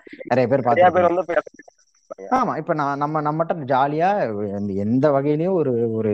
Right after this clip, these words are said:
Speaker 1: சி-, சின்ன வார்த்தை கூட வந்து வே-, வேற ஸ்லாங் வராம நம்மகிட்ட நம்மள மாதிரியே தமிழ் பேசுவாங்க. அவங்க வீட்டுல இருந்து கால் வந்துச்சுன்னா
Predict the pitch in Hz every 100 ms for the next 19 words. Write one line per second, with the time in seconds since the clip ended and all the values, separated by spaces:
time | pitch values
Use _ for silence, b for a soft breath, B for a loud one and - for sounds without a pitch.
0 | 98 - 101 - 127 151 123 120 127 147
1 | 127 147 135 127 185 147 127 135 120 104
2 | 123 139 131 - 131 151 123 120 113 131
3 | 240 _ B B - 135 151 143 302 147
4 | 139 147 139 170 180 139 127 123 110 110
5 | 113 165 330 147 147 190 175 160 175 135
6 | 139 127 120 143